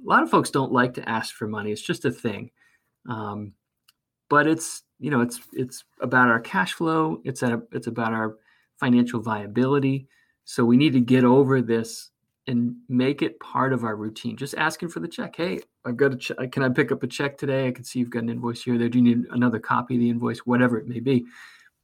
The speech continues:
And the other phrases I would use is pleasantly persistent. We wanna collect the money and keep the customer.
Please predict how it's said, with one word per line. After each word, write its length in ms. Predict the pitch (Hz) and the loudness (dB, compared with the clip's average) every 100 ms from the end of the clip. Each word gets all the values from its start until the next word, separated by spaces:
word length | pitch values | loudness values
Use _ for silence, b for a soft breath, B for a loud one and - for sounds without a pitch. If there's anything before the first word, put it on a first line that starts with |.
| _ _ | _ _
And 200 | 135 127 - | -4 -4 0
the 100 | 139 | 4
other 160 | 143 143 | 6 6
phrases 420 | 143 131 123 120 | 6 4 2 -2
I 100 | 123 | -2
would 120 | 127 | 0
use 200 | 120 113 | 0 -2
is 100 | 107 | -6
pleasantly 640 | - - 147 151 165 151 | -12 -2 -2 -2 -6 -8
persistent. 640 | 143 135 123 113 - - - _ b b b b _ _ | -8 -10 -8 -8 -8 -14 -20 _ b b b b _ _
We 60 | 123 | 2
wanna 200 | 123 113 | 4 2
collect 360 | - 127 123 | 0 0 0
the 60 | 135 | -4
money 240 | 123 117 | -2 -2
and 80 | 110 | -4
keep 220 | - 120 | -8 -12
the 60 | - | -12
customer. 500 | - 127 - 143 | -14 -16 -16 -18